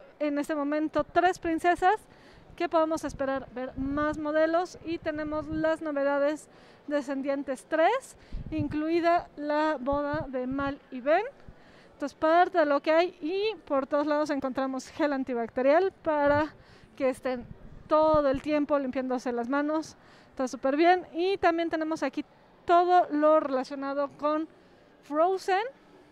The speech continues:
para que se lleven a su personaje favorito a casa. Pero vamos ahora con Furreal.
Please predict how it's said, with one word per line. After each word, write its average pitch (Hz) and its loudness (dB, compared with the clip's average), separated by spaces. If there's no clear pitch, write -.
para 277 -2
que 277 -6
se 269 -8
lleven 277 -2
a 339 0
su 311 -8
personaje 277 -8
favorito 277 -6
a 262 -4
casa. 349 0
Pero 285 -4
vamos 339 -4
ahora 330 -2
con 254 -4
Furreal. 320 2